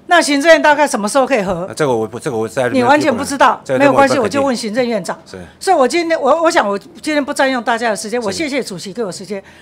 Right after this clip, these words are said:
Speaker 1: 我在这里还是要呼吁，所有的公共事务都是可以检讨、可以讨论。中华民国是一个言论自由的国家，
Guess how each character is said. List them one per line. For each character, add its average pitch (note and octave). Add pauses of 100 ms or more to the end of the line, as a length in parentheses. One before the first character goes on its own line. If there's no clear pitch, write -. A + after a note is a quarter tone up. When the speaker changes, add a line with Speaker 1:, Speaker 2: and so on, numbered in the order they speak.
(120)
Speaker 1:
我 A#3+
在 D#4+
这 C#4+
里 G#3
还 G#3+
是 A#3+
要 A3+
呼 A3+
吁， G3+ (500)
所 - (140)
有 B3+
的 A3 (100)
公 E4
共 C#4
事 B3
务 A3+ (440)
都 E4
是 E4
可 C#4+
以 G#3+
检 A3
讨、 G#3+ (640)
可 E4+
以 D#4+
讨 F#3
论。 A#3+ (640)
中 F#4+
华 D4
民 C#4
国 A3
是 -
一 F#4
个 C4+ (200)
言 C#4
论 F4+
自 C4+
由 G3+
的 G3
国 G3
家， A3